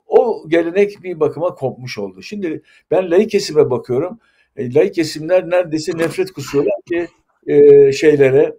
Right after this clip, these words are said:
e, söyleyin şunu, depremzedeler, efendime söyleyeyim, o kadar,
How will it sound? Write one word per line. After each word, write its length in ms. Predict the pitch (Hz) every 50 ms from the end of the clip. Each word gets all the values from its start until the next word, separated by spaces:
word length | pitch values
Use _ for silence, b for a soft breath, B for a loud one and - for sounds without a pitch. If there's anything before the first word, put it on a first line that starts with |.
| _
e, 400 | - 127 123 123 127 127 123 123
söyleyin 340 | 123 - - 143 135 135 135
şunu, 300 | 131 - 135 - 131 131 - _ _ _ _ _ _ _ _ 139
depremzedeler, 960 | 147 151 151 170 165 156 143 147 165 160 156 160 156 165 165 165 160 143 - _ _ _ _ _ -
efendime 520 | 143 139 139 131 147 143 143 143 143 135
söyleyeyim, 400 | 135 - 143 135 139 151 156 151 151
o 100 | 156 156
kadar, 400 | 165 156 151 151 147 139 139